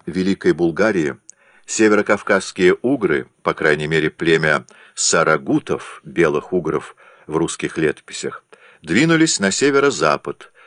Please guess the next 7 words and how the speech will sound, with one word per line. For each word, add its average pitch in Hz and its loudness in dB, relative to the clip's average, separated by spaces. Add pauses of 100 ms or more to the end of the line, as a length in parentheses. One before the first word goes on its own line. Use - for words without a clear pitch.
(100)
в - -20
причерноморские 95 -2
степи. - -12 (680)
Долгое 95 4
время 95 4
считалось, 92 0
что - -2